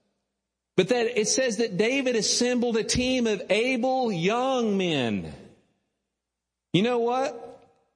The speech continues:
There's nothing wrong with strong, able young men and or women involved in the process of what we're doing. But you should never take off into ministry without the wisdom and maturity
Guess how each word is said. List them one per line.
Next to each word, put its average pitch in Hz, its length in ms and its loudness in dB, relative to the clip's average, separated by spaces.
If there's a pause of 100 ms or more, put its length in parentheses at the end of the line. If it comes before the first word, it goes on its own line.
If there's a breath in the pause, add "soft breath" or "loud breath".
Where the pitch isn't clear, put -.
(160)
There's 220 220 4
nothing 240 360 0
wrong 247 380 0
with 151 180 -2
strong, 240 680 0
able 233 400 0
young 233 400 0
men 226 360 0
and 226 300 0
or 233 200 0
women 208 520 0
involved 165 680 0
in 165 120 0
the 165 80 -2
process 208 640 0
of 151 120 0
what 208 220 -2
we're 214 140 2
doing. 185 480 0 (360 loud breath)
But 202 220 2
you 269 160 2
should 202 320 0
never 269 400 0
take 262 320 0
off 247 240 0
into 233 180 2
ministry 262 540 0
without 233 380 0
the 208 100 2
wisdom 240 500 0
and 208 140 0
maturity 269 800 0